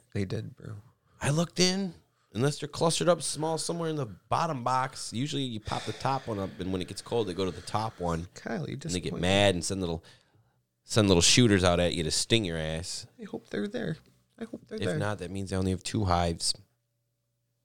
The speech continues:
Speaker 1: Only
Speaker 2: Maybe
Speaker 1: got
Speaker 2: on that really warm day, that one swarmed or something. Like, "Let's get outta here."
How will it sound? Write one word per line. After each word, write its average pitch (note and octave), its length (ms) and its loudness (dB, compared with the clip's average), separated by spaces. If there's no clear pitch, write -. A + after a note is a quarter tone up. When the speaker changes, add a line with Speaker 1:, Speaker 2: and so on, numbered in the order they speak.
Speaker 1:
Only G#2 300 -2
Speaker 2:
Maybe G2 220 2
Speaker 1:
got F#2+ 80 4
Speaker 2:
on F2+ 40 -2
that F2 120 -2
really F2+ 180 0
warm F2+ 240 0
day, E2+ 120 0
that D#2 140 -2
one D#2 140 -4
swarmed D#2+ 440 0
or D2+ 60 -2
something. C#2 280 -4
Like, D#2 120 -4
"Let's F3 200 -2
get F4+ 100 -2
outta E4+ 220 4
here." A#3 400 -2